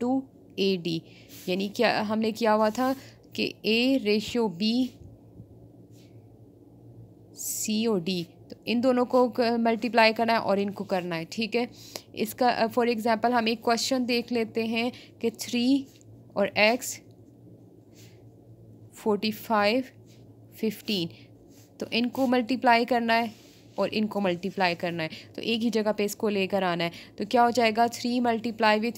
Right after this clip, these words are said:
fifteen is equal to X multiply with forty-five। तो यहाँ पर X हम इधर ले आएंगे तो क्या होगा, three multiply with fifteen divided by forty-five। तो इसमें हम देखते हैं क्या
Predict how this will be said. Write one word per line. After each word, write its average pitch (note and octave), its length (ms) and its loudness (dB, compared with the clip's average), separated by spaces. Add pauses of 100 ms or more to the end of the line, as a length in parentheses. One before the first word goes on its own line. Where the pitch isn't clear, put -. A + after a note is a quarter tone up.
fifteen A#3 560 -2
is - 80 -6
equal A3+ 500 -2 (100)
to B3 180 -4 (120)
X G3 360 2 (400)
multiply G#3 500 0
with A3 220 -4 (120)
forty-five। G3 840 0 (460)
तो A#3 60 -4
यहाँ G#3+ 300 0
पर A3+ 380 0
X A3 160 -4
हम A3+ 140 2
इधर A#3 180 0
ले A#3+ 140 0
आएंगे A3+ 380 2
तो B3 100 -4
क्या A#3 160 2
होगा, A3 240 2
three A#3+ 400 -2
multiply A3 720 0
with A3+ 160 -4 (100)
fifteen A3+ 480 -4
divided G3+ 560 0
by G#3+ 220 0 (160)
forty-five। G#3 880 0 (600)
तो - 60 -4
इसमें A#3 400 -2
हम A3+ 180 0
देखते A3 260 -2
हैं A#3+ 320 0
क्या A#3+ 200 4